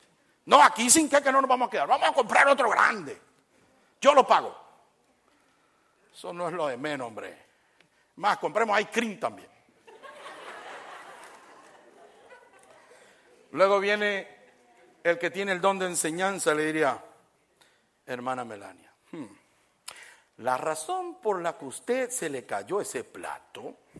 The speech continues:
fue porque usted no miró como su tobillo se dobló a-". Y la lección que se puede aprender de esto es,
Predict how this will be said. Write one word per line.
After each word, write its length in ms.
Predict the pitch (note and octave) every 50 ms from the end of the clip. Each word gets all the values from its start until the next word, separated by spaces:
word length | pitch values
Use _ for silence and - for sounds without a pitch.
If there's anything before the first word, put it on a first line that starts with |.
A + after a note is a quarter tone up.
| - - - - - _ - _ - - - - -
fue 140 | - D#3 E3
porque 360 | - E3+ D#3+ C#3+ D3 - C3+
usted 440 | C3 - - - G#3+ G#3 G#3 G3+ -
no 280 | D#3+ D3+ D#3+ E3 F#3 F#3+
miró 480 | F3+ E3+ D3+ C3 A#2+ C#3 E3+ G3+ G3+ -
como 220 | E3+ D3+ C3 B2+
su 160 | - - B2
tobillo 560 | A2+ - C3 A#2 A2+ C3 E3 F3+ E3+ F3+ F3
se 160 | D3+ - - B2
dobló 440 | G#2+ G#2+ G#2 G#2+ B2 C#3+ D3 C#3+
a-". 60 | C#3 - - - _ _ _ _ - _ _ _ - _ - - - - - - - - - - - F#5+ - - A4 - - - - - - - - - - - - - - - - _ - - - -
Y 60 | C#3+
la 160 | D3+ D3+ D3+
lección 540 | D3+ D#3 D3+ - - - A#3+ C4+ D4 C#4+ B3
que 120 | - F#3
se 140 | - E3 D3
puede 220 | - - F3 F#3
aprender 500 | F3+ E3+ E3+ D#3 C#3+ C3+ C#3+ D3 D3+ C#3
de 160 | C3+ B2 A#2+ A#2
esto 300 | G#2+ - - - F2+ F2+
es, 320 | F#2+ A#2 - - - _